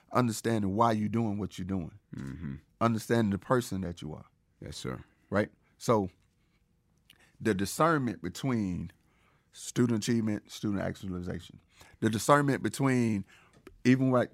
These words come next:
Speaker 1: like what, what you were just saying about the father and the son, the discernment between doing the work, going to provide for your son, provide for your family,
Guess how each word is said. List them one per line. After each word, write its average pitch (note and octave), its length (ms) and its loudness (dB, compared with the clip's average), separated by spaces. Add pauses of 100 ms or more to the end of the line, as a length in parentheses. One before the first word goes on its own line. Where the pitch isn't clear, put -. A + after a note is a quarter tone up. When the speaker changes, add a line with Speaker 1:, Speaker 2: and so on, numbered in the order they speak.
Speaker 1:
like A2 260 4
what, A#2 180 6 (180)
what A2+ 180 4
you C3 60 8
were B2 60 6
just A2+ 200 4
saying A2 160 4
about G#2 180 6
the G2+ 60 -2
father A#2 520 4
and G#2 140 2
the G#2 60 2
son, A2 400 2 (400)
the G#2+ 120 2
discernment B2 600 4
between G2+ 580 2 (180)
doing G2+ 280 2
the G2+ 40 0
work, C3+ 480 6 (220)
going B2 380 4
to A2+ 100 -4
provide A2+ 400 4
for G#2+ 120 -2
your G2 140 0
son, C3 440 2
provide G#2+ 340 2
for G#2+ 80 0
your F2 140 0
family, C#3 480 0